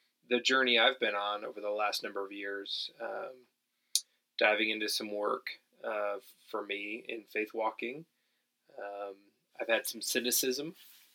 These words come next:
Uh, I know it's kinda crazy to think, uh, your pastor is a cynical human being, but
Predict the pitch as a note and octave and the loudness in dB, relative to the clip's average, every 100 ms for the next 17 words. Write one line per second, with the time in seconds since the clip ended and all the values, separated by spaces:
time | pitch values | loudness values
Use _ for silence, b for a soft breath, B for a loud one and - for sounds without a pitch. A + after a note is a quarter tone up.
0 | B B b b b b b _ B2 A#2+ | B B b b b b b _ -2 2
1 | A#2 A2+ A#2 A#2+ A#2 C3 - - - B2 | 4 4 2 2 4 4 2 -8 -4 0
2 | A#2 - A#2 A#2 A2+ B2 B2 - A#2+ A2 | 2 4 2 2 0 0 0 0 -2 0
3 | B2 - - G#2+ - A#2 A2 G#2 - - | 0 -2 -2 2 2 2 2 0 -2 -2
4 | A#2+ A2 - A2 - G#2+ A2 A#2+ A2 G#2 | 0 0 0 -4 -4 -4 -4 -6 -6 -6
5 | G2+ G2+ A#2+ C#3+ - | -6 -4 -8 -10 -12